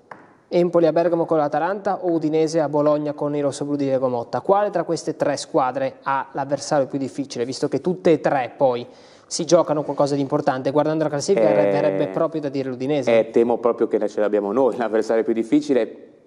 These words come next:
Speaker 2: perché sarà un avversario anche arrabbiato da quello che è successo all'andata, dove fu l'Udinese a fare
Speaker 1: A
Speaker 2: la
Speaker 1: dominare.
Speaker 2: voce grossa.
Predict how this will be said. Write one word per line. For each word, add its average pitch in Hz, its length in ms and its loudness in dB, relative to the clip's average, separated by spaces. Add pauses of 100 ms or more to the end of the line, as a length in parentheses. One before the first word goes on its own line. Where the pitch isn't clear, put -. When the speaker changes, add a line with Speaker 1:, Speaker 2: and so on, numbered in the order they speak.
Speaker 2:
perché 123 380 0
sarà 131 280 -2
un 127 100 -4
avversario 127 520 0
anche 120 240 -4
arrabbiato 113 560 -2
da 104 100 2
quello 104 200 -2
che 104 80 -2
è - 20 -2
successo 101 300 -6
all'andata, 98 540 0
dove 98 200 -2
fu 95 160 -8
l'Udinese 101 720 0 (300)
a 107 80 0
fare 107 220 2
Speaker 1:
A 104 40 4
Speaker 2:
la 101 60 4
Speaker 1:
dominare. 101 200 4
Speaker 2:
voce 107 140 0
grossa. 110 880 0